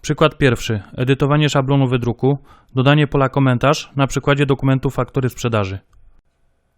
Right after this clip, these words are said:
Aby tego dokonać, należy we wspomnianym wcześniej folderze Dokumenty otworzyć plik o nazwie F O D B, odpowiedzialnego za wydruk dokumentu faktury własnej. Uruchomi się okno edytora projektu wydruku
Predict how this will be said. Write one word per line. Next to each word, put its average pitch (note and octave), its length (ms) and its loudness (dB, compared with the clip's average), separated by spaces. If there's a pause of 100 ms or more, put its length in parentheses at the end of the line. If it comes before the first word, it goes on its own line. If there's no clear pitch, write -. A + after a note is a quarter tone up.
(100)
Aby B2+ 200 0
tego D3 220 2
dokonać, B2+ 580 2
należy C3 360 2
we C3+ 120 0
wspomnianym C#3+ 480 2
wcześniej C#3+ 300 0
folderze C3 400 0
Dokumenty B2+ 600 0 (400)
otworzyć C#3 460 0
plik D3+ 240 -2
o C3 80 2
nazwie B2+ 340 2
F B2 140 -2
O C3 100 2
D B2 120 4
B, B2+ 240 2 (460)
odpowiedzialnego C#3 720 2
za C#3 120 2
wydruk D3 300 0
dokumentu C3+ 440 0
faktury B2+ 360 0
własnej. G#2+ 540 -2 (920)
Uruchomi C#3+ 420 4
się D3 200 2
okno D3 300 0
edytora C#3 400 2
projektu C3+ 400 0
wydruku C3 500 0